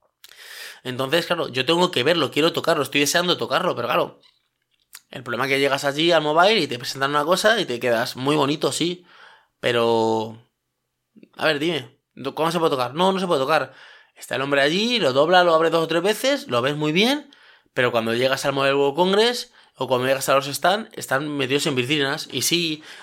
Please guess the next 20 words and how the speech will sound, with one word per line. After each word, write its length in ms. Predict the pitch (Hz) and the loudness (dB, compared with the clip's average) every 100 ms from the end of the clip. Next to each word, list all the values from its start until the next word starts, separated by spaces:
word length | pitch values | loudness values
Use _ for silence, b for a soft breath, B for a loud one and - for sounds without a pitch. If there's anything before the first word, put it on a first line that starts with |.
| - | -4
hay 180 | 135 151 | 0 2
una 140 | 156 | 2
máquina 340 | 160 170 190 | 0 2 0
que 100 | 143 | 0
lo 100 | 127 | 2
dobla 240 | 135 160 170 | 4 4 4
y 20 | |
lo 140 | 156 | 6
abre 160 | 160 170 | 4 4
y 20 | |
lo 80 | 143 | 0
cierra 220 | 160 170 | 0 0
todo 100 | 151 | 2
el 60 | 147 | 2
rato 140 | 147 | 2
abriéndolo 300 | 147 170 175 | 4 2 0
y 60 | 156 | 0
cerrándolo. 520 | 139 135 131 120 - | 0 0 -2 -8 -10
Muy 200 | 127 139 | -6 -4
bien, 440 | 123 123 135 - | 0 -2 -2 -10